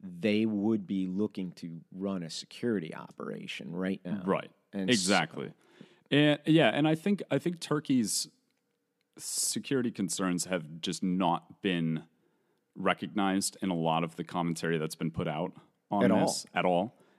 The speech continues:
Speaker 2: And, and for years, it's not just,
Speaker 1: Yeah.
Speaker 2: you know, this, this isn't just a sudden thing. And so I think a lot of people missed how seriously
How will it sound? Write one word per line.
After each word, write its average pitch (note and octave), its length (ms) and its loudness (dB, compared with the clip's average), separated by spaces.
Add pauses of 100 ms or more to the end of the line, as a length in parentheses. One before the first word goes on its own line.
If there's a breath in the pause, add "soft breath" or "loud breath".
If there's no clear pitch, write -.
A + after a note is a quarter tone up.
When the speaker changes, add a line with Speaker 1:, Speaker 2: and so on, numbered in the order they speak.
(100 soft breath)
Speaker 2:
And, A2+ 200 8
and B2+ 180 6
for G#2 160 2
years, F2+ 380 2
it's F2 180 -4
not F#2 200 2
just, F#2 260 -4
Speaker 1:
Yeah. G#2+ 100 -4
Speaker 2:
you G2 100 0
know, F2 100 0
this, E2 140 -6
this F#2 260 -2
isn't E2+ 240 -2
just D#2+ 200 -6
a D2+ 40 -6
sudden E2+ 380 0
thing. E2+ 320 -4 (520 soft breath)
And F#2 640 4 (120)
so - 220 4
I G#2 60 6
think G#2 180 0
a G#2 60 0
lot F#2+ 180 4
of F#2 80 2
people F2+ 240 2
missed E2+ 600 0
how F2 180 -2
seriously E2+ 880 -2